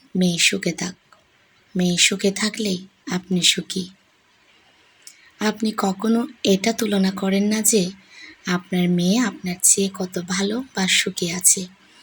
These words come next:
কারণ ওই যে বললাম, আপনার কাছে আপনার মেয়ের সুখী হচ্ছে আপনার সুখ।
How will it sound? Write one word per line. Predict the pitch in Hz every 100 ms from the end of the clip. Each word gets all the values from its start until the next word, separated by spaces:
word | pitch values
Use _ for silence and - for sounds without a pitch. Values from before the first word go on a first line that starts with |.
| - -
কারণ | - 196 196
ওই | 202
যে | 202 220
বললাম, | 208 208 208 262 - _ _ _ _ _ - -
আপনার | 185 185 185 175 185
কাছে | - 175 - 226
আপনার | 262 269 202 185
মেয়ের | 185 180 180
সুখী | - 208 - 220
হচ্ছে | 233 - 233
আপনার | 196 185 170
সুখ। | - -